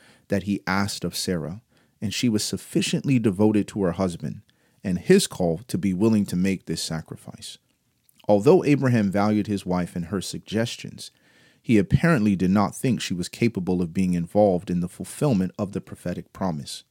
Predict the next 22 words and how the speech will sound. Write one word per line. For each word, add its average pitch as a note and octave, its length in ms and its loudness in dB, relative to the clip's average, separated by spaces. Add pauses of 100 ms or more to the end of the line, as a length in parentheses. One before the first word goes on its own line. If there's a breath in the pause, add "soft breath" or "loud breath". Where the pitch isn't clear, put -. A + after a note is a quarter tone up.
(520 soft breath)
He - 120 -4
focused B2+ 480 2
on A2 100 2
himself, G2 680 -2 (480 soft breath)
on G#2+ 120 2
the F#2+ 100 0
importance A#2 480 0
of G2 100 -2
his G2 180 -2 (100)
own A2+ 240 6
call, D#2+ 420 -10 (140)
to A2+ 100 -2
the F#2 140 0
long-term G#2+ 800 0
historical G#2+ 640 -2
detriment F#2 560 -4
of F#2+ 100 -8
his - 140 -10
family F2+ 560 -2
and F2+ 140 -6
its - 200 -12
relationships. - 840 -10